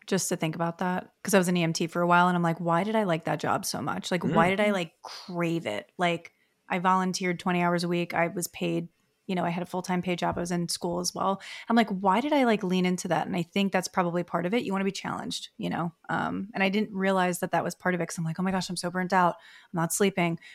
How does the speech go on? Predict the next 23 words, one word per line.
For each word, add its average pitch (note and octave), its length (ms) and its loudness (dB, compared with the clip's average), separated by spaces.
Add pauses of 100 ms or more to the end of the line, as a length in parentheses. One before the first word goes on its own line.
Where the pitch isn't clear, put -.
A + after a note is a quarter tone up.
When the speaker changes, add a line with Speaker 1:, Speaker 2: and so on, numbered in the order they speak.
(120)
Speaker 1:
Why F3+ 100 2
am F3 80 4
I F3 60 2
doing F#3 220 4
this?" E3 300 0 (280)
And F3 480 0 (380)
yeah, G3 160 -4
I E3+ 80 -6
probably F3+ 260 -6
just F3 140 -8
wanted F3+ 120 -6
to G3 60 -12
be - 60 -8
challenged. - 500 -6 (160)
I - 40 -14
don't G#3+ 100 -10
know. G#3+ 160 -10 (920)
Um, F#3 480 4 (580)
okay. F#3+ 240 4 (1400)
Uh, F#3+ 440 8 (100)
Rianne A#3 460 10
from G3+ 400 8
Arizona. F3+ 920 6